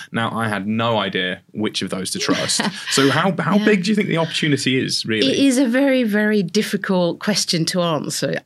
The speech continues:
Speaker 2: I, I agree. And when you look at the research, you say, "Well, what are you basing it on?"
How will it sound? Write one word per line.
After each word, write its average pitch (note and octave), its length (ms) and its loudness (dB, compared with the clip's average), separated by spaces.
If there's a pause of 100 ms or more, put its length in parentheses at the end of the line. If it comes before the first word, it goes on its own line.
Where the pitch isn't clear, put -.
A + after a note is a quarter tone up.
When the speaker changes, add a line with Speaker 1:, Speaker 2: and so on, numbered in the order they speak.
Speaker 2:
I, D#3 320 -2
I D#3+ 160 0
agree. D3 560 -2
And D#3+ 160 0
when F3+ 160 2
you E3 100 2
look F#3 200 0
at - 100 0
the D3+ 80 0
research, C#3 640 -4
you D#3 60 -6
say, D3+ 220 -4
"Well, D3 120 -2
what D3+ 200 -2
are - 20 2
you D3 140 0
basing D3+ 420 0
it C3 160 -8
on?" C3 320 -6